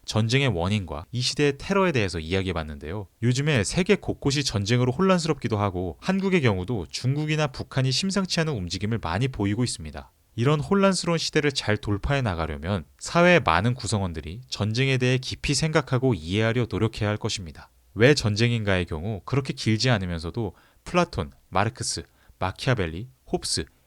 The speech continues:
헤겔 등 다양한 사상가들의 견해를 참고하면서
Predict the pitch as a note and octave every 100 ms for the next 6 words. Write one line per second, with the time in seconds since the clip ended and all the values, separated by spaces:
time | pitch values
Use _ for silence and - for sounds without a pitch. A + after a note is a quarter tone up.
0 | _ - E3 E3 B2+ C3 G2 - _ -
1 | C3+ E3 D#3 D#3+ D#3 D#3 D3 C#3 C#3 C3+
2 | F#2 F#2 F#2+ - D3 C#3 B2 F#2 D#2 E2